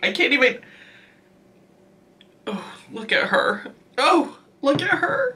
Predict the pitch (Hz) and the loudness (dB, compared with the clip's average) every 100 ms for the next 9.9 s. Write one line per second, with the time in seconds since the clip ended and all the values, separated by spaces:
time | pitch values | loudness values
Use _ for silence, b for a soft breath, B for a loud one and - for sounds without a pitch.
0 | - - - 381 - 480 392 - - - | -10 -2 0 2 0 0 0 0 -6 -2
1 | 440 453 466 - 415 453 - 415 480 466 | 2 4 4 6 6 6 2 0 0 0
2 | - 415 - - - 339 370 440 427 415 | 2 2 2 0 0 -2 0 0 0 -2
3 | 392 381 480 494 539 302 302 - - - | 0 2 2 -2 -6 -4 -4 -4 -8 -8
4 | 381 403 392 - - 254 415 381 302 294 | -2 0 0 0 0 2 4 4 4 4
5 | 226 226 269 185 196 226 170 180 185 330 | 4 4 4 4 4 0 -2 2 4 4
6 | - 196 120 110 - - 147 175 165 147 | 2 4 4 4 2 0 2 2 2 2
7 | 107 104 - - 254 302 302 247 226 233 | 2 2 2 4 4 4 4 2 4 4
8 | 214 202 175 160 151 190 160 190 180 170 | 6 6 4 2 0 -4 2 4 4 4
9 | 143 147 160 156 175 139 135 127 - | 4 4 4 0 2 4 6 4 0